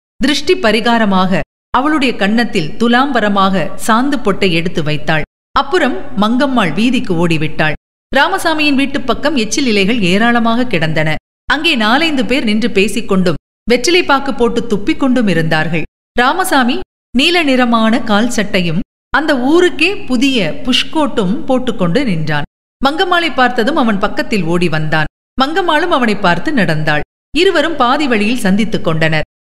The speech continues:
சந்தித்த மாத்திரத்தில் மிகவும் சந்தோஷத்துடன் ராமசாமி சொன்னான், "எங்க வீட்டுக்கு ராஜா வந்திருக்கார்." ஊர்க்காரர்களைப் போல அவனும் தன் அக்காள் புருஷனை ராஜா என்று சொன்னான்.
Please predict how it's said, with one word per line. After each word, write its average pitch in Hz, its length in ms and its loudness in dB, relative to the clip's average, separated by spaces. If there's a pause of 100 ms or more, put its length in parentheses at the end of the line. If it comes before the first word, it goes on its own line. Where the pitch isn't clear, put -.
(120)
சந்தித்த 330 440 2
மாத்திரத்தில் 185 760 0 (140)
மிகவும் 311 420 -2
சந்தோஷத்துடன் 190 1000 0
ராமசாமி 208 560 0
சொன்னான், 160 380 0 (680)
"எங்க 220 220 0
வீட்டுக்கு 247 320 0
ராஜா 247 320 0
வந்திருக்கார்." 220 500 0 (500)
ஊர்க்காரர்களைப் 285 800 2
போல 202 380 0
அவனும் 226 500 -2
தன் 226 160 2
அக்காள் 269 380 0
புருஷனை 190 500 -2
ராஜா 185 380 0
என்று 170 300 0
சொன்னான். 160 400 0